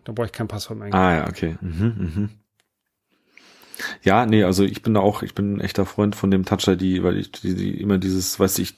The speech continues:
Speaker 2: ich tippe schon die ersten drei Zeiten von der, von der Bu-, von, von der Webseite Enter und dann halte ich schon meinen Finger auf Touch I D und du siehst nur tap, tap, tap und bist schon dann da, wo du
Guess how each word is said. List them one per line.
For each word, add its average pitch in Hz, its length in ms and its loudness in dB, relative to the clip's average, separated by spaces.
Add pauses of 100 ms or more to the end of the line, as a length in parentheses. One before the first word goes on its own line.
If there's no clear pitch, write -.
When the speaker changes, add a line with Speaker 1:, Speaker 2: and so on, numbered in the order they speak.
Speaker 2:
ich 92 140 -8
tippe 113 160 0
schon 110 260 4
die 101 140 4
ersten 107 240 4
drei 101 160 4
Zeiten 101 340 2
von 95 80 0
der, 95 100 0
von 101 180 0
der 95 80 2
Bu-, 104 240 -4
von, 98 320 -2
von 101 160 2
der 98 100 6
Webseite 101 480 4
Enter 107 380 4
und 101 60 0
dann 95 140 2
halte 117 300 2
ich 113 80 0
schon 110 180 2
meinen 98 140 0
Finger 113 260 -2
auf 95 140 -2
Touch 107 220 0
I 87 100 4
D 92 160 -2
und 95 100 0
du 98 120 0
siehst 110 240 -2
nur 104 180 6 (640)
tap, - 220 0
tap, - 180 2
tap 139 240 0
und 104 280 -2
bist 107 120 2
schon 104 220 2
dann 107 260 4
da, 95 240 4
wo 98 120 0
du 95 380 0